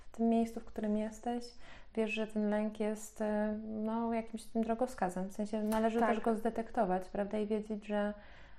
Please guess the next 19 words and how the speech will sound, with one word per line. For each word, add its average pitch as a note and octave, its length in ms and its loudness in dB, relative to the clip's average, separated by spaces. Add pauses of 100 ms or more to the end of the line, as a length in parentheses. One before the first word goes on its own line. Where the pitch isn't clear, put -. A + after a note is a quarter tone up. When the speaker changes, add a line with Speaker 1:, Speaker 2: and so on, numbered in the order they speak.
(180)
Speaker 1:
e, G#3 200 2
że G#3+ 140 -2
jeżeli G#3 580 2
jest G#3+ 240 2
go G#3+ 120 0
w G3+ 40 2
nadmiarze, G3+ 520 2
jest G3 340 -2
on G3 260 -2 (720)
wciąż F3+ 640 -4 (260)
pod F#3+ 140 0
rękę, F3 420 -2 (600)
to - 100 -6
Speaker 2:
To G#3 480 2
coś A3+ 160 0
jest A#3 520 0
nie A#3 80 0
Speaker 1:
to G#3+ 40 -2
jest G#3 460 -6